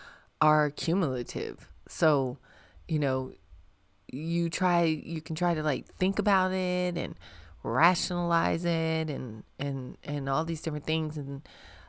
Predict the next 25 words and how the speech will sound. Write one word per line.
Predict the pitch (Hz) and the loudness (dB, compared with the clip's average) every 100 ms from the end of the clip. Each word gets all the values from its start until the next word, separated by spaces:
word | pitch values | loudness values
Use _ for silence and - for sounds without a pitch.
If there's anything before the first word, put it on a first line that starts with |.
| - - | -8 0
um, | 151 143 139 139 - 175 | 2 2 0 -4 -8 2
but | 160 147 - | 4 4 2
the | 151 - | -2 0
only | 190 247 | 0 0
way | 196 180 170 | 2 2 2
to | 147 | 0
really | 151 156 156 143 | 0 0 0 -2
know | 123 139 139 131 139 170 233 233 - - - - _ _ - | -4 -4 0 2 2 0 -2 -6 -14 -20 -20 -20 _ _ -6
for | 160 | -2
yourself | 143 127 - 127 160 - | 0 -2 0 2 2 -2
and | 135 | -4
to | 127 | -4
gain | 135 123 143 | -4 -4 -4
the | 139 | -4
benefits | 123 143 - 180 - | -4 -4 -4 -4 -4
is | 147 | -6
to | - - - | -6 -6 0
actually | 165 151 - - 147 156 | 2 2 0 -4 2 2
<laughs> | 151 - | 2 2
do | 147 | 2
it | 147 - - | 2 -2 -6
and | 160 | -8
experience | 160 - - - - - 139 - | -8 -10 -10 -6 -6 -8 -10 -10
it. | - - - | -10 -10 -12
So, | - - | -6 -6